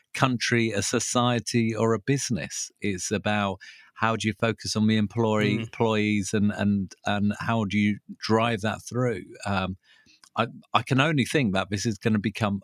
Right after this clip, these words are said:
Speaker 1: more and more important in a post-pandemic world.
Speaker 2: Absolutely. When I think about what's going on, it's often driven by the need now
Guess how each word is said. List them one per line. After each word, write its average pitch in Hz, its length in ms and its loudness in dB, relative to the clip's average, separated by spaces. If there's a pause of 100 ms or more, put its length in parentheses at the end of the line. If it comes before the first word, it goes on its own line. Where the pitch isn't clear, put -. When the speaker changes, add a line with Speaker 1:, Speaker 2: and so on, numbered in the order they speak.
Speaker 1:
more 104 480 2
and 98 180 2
more 98 320 2
important 90 680 -4
in 90 220 -2
a 90 120 -2 (320)
post-pandemic 98 920 -2
world. 98 340 -2 (440)
Speaker 2:
Absolutely. 104 800 -2 (140)
When 117 240 -2
I 110 80 -2
think 127 260 -4
about 107 360 -4 (240)
what's - 280 -2
going 110 320 0
on, 92 460 0 (260)
it's - 460 -4 (100)
often 143 320 0
driven 107 360 0
by 98 320 -4 (340)
the 107 100 -2
need 104 480 0
now 101 380 -2